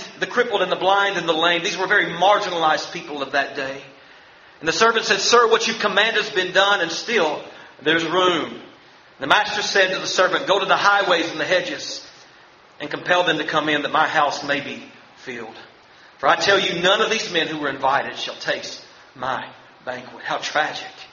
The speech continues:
See, the master, upon hearing the news of canceled guests,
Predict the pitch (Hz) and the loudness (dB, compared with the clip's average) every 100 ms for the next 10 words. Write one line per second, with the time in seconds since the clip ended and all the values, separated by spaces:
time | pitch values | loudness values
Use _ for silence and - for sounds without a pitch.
0 | - - - - - - - - - - | -20 -20 -20 -20 -20 -20 -20 -20 -20 -8
1 | - 165 170 196 190 185 - 175 170 202 | -2 2 4 2 2 0 4 2 2 2
2 | 208 180 170 175 190 190 170 170 185 175 | 2 2 2 2 4 2 -2 -2 0 0
3 | 170 160 185 190 - - | -2 0 2 2 0 -8